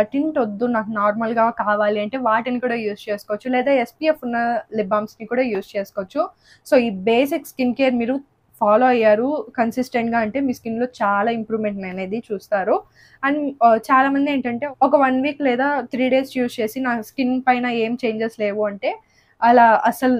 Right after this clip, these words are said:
సడన్ సడన్‌గా వచ్చేవి. ఓవర్ నైట్‌లో జరగడానికి ఇదేం మ్యాజిక్ కాదు. So, మీరు ఎంత కన్సిస్టెంట్‌గా మీ స్కిన్ కేర్‌ని, ఆ, బిల్డప్ చేసుకుంటారో అంటే ఫాలో అవుతారో మీ స్కిన్ టెక్స్చర్ అనేది అంత బాగా ఇంప్రూవ్ అవుతుంది.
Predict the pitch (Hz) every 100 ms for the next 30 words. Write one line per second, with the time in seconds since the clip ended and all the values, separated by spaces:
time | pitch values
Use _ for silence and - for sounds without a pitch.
0 | 214 262 240 254 262 240 254 269 220 -
1 | 220 240 254 220 240 247 254 240 214 208
2 | 208 214 208 220 208 208 190 190 220 -
3 | 208 180 240 427 269 214 247 262 320 -
4 | 247 247 277 254 240 262 262 254 233 254
5 | 285 247 220 - 220 220 240 226 262 277
6 | - 190 190 214 233 240 214 208 - 214
7 | 196 196 359 - _ - - 220 240 226
8 | 208 240 226 202 214 302 294 254 - 240
9 | 254 208 - 240 220 202 196 240 208 208
10 | 214 208 202 214 202 196 226 196 190 185
11 | 254